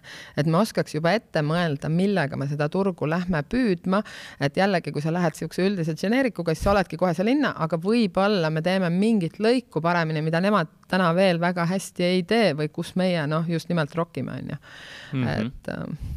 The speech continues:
Speaker 2: Mulle väga meeldib, eh, su idee, et, noh, tegelikult võiks olla riigi poolt selline turu-uuringute raamatukogu, mis on kõigile
Speaker 1: Jaa.
Speaker 2: saada, sest, noh, ma, ma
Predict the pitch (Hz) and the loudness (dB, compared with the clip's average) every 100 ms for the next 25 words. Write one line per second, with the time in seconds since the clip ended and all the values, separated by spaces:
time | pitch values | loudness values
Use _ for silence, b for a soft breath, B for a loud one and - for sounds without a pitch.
0 | - 131 143 156 160 120 131 117 104 107 | -4 -2 2 2 2 0 0 0 -2 -4
1 | 113 107 107 107 110 110 120 104 117 - | 0 0 0 0 0 2 2 2 -4 -4
2 | 120 - 120 - 113 107 117 120 120 - | -4 -2 -4 -2 -2 0 0 -4 -4 -2
3 | 113 101 - - 104 107 104 110 117 113 | 0 -2 -4 -4 -4 -4 -6 -4 -2 -2
4 | 110 113 107 110 113 117 117 107 113 113 | 0 -2 -4 -8 -2 0 0 -4 -6 -4
5 | 110 113 - 113 123 151 147 147 143 139 | -4 -6 -8 -4 0 2 2 2 0 0
6 | 120 120 - 123 135 131 | -2 -6 -6 -6 -2 -4